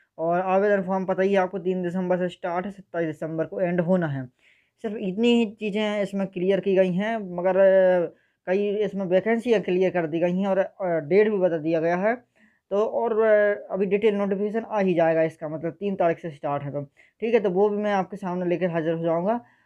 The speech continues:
तो तब तक के लिए मिलते हैं नेक्स्ट वीडियो की अपडेट में।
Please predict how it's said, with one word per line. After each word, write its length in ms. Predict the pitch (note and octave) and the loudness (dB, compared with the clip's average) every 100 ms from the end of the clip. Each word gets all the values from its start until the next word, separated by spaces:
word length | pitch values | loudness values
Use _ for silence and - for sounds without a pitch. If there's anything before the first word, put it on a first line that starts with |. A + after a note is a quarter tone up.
| _ | _
तो 400 | F#3 F#3+ F#3+ F3+ | 2 4 4 2
तब 200 | F3+ G3+ G3 | -2 -6 -6
तक 120 | G#3 | -4
के 80 | G#3+ | -2
लिए 380 | A3 A#3+ B3 _ _ - | 4 4 2 _ _ -8
मिलते 280 | F#3 A3 A#3 | -6 0 0
हैं 200 | A#3 A3 | 0 -2
नेक्स्ट 280 | G3+ A3 _ | -2 -4 _
वीडियो 300 | F#3 F3 F3+ | -8 -2 -2
की 100 | F3 | -2
अपडेट 380 | - F#3 D#3+ C3+ | -4 -2 -2 -2
में। 200 | C#3 | -6